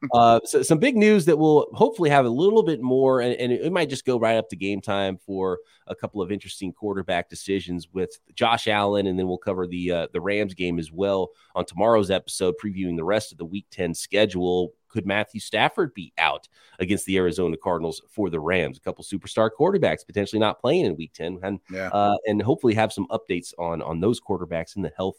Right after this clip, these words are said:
Speaker 1: there for Josh Allen and Matthew Stafford tomorrow.
Speaker 2: My hunch is we don't see either, but that's a Thursday
Speaker 1: Oof.
Speaker 2: afternoon guess. I mean,
Speaker 1: That's
Speaker 2: Stafford was late to the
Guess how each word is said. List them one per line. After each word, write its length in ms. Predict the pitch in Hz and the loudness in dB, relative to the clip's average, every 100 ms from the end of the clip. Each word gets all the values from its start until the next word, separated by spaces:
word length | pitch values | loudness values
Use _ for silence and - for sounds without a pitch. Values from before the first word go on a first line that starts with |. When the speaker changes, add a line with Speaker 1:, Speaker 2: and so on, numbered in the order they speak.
| 76 | -6
Speaker 1:
there 300 | 78 71 - _ _ _ | -4 -4 -8 _ _ _
for 100 | - | -6
Josh 300 | 101 95 - | 0 0 2
Allen 300 | 90 82 80 - | 0 0 -2 -4
and 180 | 82 80 | -4 -2
Matthew 520 | 85 90 87 85 85 | -2 -4 -6 -8 -8
Stafford 640 | - - 78 76 73 69 71 _ _ _ _ - | -10 -10 -8 -8 -10 -10 -14 _ _ _ _ -10
tomorrow. 220 | 98 147 | -2 -2
Speaker 2:
My 40 | 135 | 0
hunch 180 | 175 175 | -2 -2
is 120 | 160 | -4
we 100 | 127 | 0
don't 180 | 135 139 | 0 0
see 140 | - 131 | -2 -6
either, 380 | 110 117 82 69 | -4 -4 -6 -10
but 200 | 87 90 | -8 -4
that's 260 | 107 - | -4 -4
a 260 | 117 101 92 _ - - | -4 -4 -6 _ -8 4
Thursday 680 | 139 147 320 127 123 120 117 | 6 8 6 6 4 4 4
Speaker 1:
Oof. 40 | 117 | 2
Speaker 2:
afternoon 600 | 117 120 110 113 110 101 | 2 0 0 0 -2 -2
guess. 460 | 104 92 - - | 0 -2 -2 -6
I 40 | 110 | -6
mean, 120 | 110 | -4
Speaker 1:
That's 160 | 101 143 | 0 2
Speaker 2:
Stafford 360 | 220 254 196 | 2 2 2
was 160 | 160 117 | 2 -2
late 400 | 104 131 156 - | 2 4 4 0
to 100 | 123 | -4
the 380 | 110 110 101 | 0 0 0